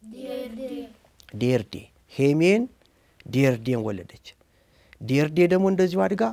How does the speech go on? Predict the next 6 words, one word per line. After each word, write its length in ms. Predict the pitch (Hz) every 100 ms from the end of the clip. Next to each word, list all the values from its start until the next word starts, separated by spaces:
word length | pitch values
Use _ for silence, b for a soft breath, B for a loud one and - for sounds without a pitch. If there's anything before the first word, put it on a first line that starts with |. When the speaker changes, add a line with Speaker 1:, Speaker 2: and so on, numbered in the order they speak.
| -
Speaker 2:
ቶናን 440 | - 165 156 139 113
ወለደች። 400 | 104 - - - - _ _ _ _ _ _ _ _ _ _ _
ቶና 300 | - 165 170 175
ደግሞ 180 | 185 190
ማንን 260 | 185 185 196
ወለደች? 360 | 190 190 247